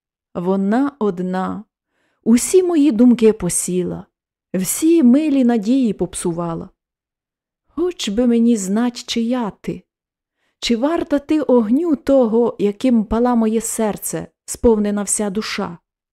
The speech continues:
Чи варта ти того, щоб занехаяти все-все на світі,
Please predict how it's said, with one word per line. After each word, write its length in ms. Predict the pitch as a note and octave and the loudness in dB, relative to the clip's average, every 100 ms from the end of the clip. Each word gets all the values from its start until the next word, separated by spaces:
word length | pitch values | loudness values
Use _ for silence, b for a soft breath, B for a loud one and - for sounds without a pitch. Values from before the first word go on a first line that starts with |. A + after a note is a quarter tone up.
| _ _ _ _ _ _ | _ _ _ _ _ _
Чи 200 | - F#3 | -2 -2
варта 540 | D#3+ A#3 D4+ D4+ C4+ | 0 0 0 0 -4
ти 180 | B3+ B3+ | -2 -2
того, 580 | A#3 - D#4 D#4+ D4 C#4 | -4 -4 -2 0 0 -2
щоб 320 | - B3+ G#3 | -2 -4 -2
занехаяти 800 | G3+ A3 G#3 C4+ D4+ D4 C#4 C4 | 0 0 0 -4 -4 -4 -4 -4
все-все 600 | G#3+ - D#4+ C4+ - D4+ | -4 -4 -4 -2 -2 0
на 140 | C4 B3+ | 0 0
світі, 760 | - C4 C4+ G3+ - D#3+ | -2 -2 -2 -2 -8 -10